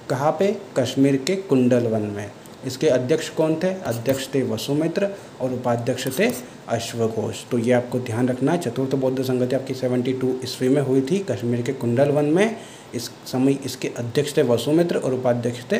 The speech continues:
अश्वघोष। और जो चौथी बौद्ध संगति थी आपकी, इसी चौथी बौद्ध संगति में आपका जो बौद्ध धर्म था वो हीनयान और महायान दो भागों में विभाजित हो गया था आपका। ठीक है, अगला क्वेश्चन दिया हुआ है, क्वेश्चन नंबर ट्वेंटी थ्री,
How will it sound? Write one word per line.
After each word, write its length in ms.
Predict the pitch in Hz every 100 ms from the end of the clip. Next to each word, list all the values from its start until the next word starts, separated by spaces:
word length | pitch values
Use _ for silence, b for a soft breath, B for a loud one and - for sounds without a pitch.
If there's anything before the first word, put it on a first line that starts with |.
| -
अश्वघोष। 580 | 110 - 120 117 110 104 - B B B
और 120 | 127 131
जो 100 | 147
चौथी 300 | 139 135 160
बौद्ध 220 | 170 160
संगति 400 | 147 143 139 143
थी 140 | 139
आपकी, 360 | 143 120 - 202 247 - - - - - - - - - - - -
इसी 180 | 147 190
चौथी 260 | 190 156 156
बौद्ध 220 | 147 139
संगति 360 | 139 135 123 135
में 100 | 139
आपका 280 | 135 - 143
जो 120 | 147
बौद्ध 260 | 131 131 143
धर्म 280 | 139 135 131
था 180 | 135 196 214 B B B
वो 140 | 143 165
हीनयान 600 | - 139 165 175 185 202 196
और 200 | 175 160
महायान 480 | 139 131 139 127
दो 220 | 117 139 147
भागों 360 | 123 123 127
में 360 | 131 208 262 -
विभाजित 580 | 123 123 117 113 127 -
हो 100 | 110
गया 240 | 104 101
था 140 | 101 107
आपका। 380 | 95 - - - - - - - -
ठीक 180 | 123
है, 180 | 214 196 - B B -
अगला 220 | 113 127
क्वेश्चन 320 | 135 147 151
दिया 120 | 151 156
हुआ 100 | 160
है, 40 |
क्वेश्चन 240 | 135 120
नंबर 180 | 131 127
ट्वेंटी 340 | 127 127 127 131
थ्री, 220 | 135